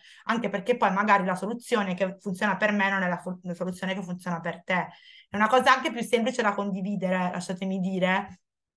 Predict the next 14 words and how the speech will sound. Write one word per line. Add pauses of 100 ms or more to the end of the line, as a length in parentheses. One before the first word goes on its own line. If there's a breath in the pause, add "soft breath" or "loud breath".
(520)
che
genera
meno
quel
meccanismo
di
protezione, (420 loud breath)
eh,
tra,
diciamo,
competitor,
perché
poi
probabilmente